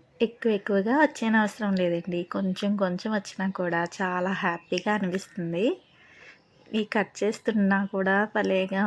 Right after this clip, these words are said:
ఉంటుందన్నమాట హ్యాపీనెస్. ఇది ఏంటంటే మీరు కూడా ఒకసారి ట్రై చేసి చూడండి, అప్పుడు మీరే చెప్తారు. కొంచెం కొంచెంగా స్టార్ట్ చేస్తే ఆ హ్యాపీనెస్ ఏంటో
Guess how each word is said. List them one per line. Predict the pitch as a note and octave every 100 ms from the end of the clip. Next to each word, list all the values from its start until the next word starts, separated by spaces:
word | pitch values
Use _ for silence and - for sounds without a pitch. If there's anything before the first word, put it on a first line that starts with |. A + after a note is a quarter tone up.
| F#3+
ఉంటుందన్నమాట | F#3+ A3+ A#3 G3 F3+ E3+ F3
హ్యాపీనెస్. | F#3 F3 - F#3+ F3 - D#3 D3 - _ _ - - - _ _ _ _ _ -
ఇది | G#3+ G#3+
ఏంటంటే | G3+ G#3+ A3 A3 A3 G#3+ - G#3
మీరు | G3+ G3+
కూడా | A3+ A#3+
ఒకసారి | B3 A3 -
ట్రై | F#3+ F#3+
చేసి | A#3 A#3
చూడండి, | G3+ F3 F3 E3+ F#3+ D4+
అప్పుడు | D#4+ G#3+
మీరే | G3+ F3+ F3+ G3+ A#3+
చెప్తారు. | G3+ - F#3+ F3 F#3 D4+ G4+ - - _ - _ _ - _ - - -
కొంచెం | A3 G3+ G3+ A3+ G#3+
కొంచెంగా | G#3 G3 G3+ G3 C4
స్టార్ట్ | - A3 G3 -
చేస్తే | F#3+ - - F#3+ G3+ - _ _ _ _ _ - - _ G3
ఆ | E3+
హ్యాపీనెస్ | F#3 - F#3+ A3 A3 -
ఏంటో | G3+ G3 B3+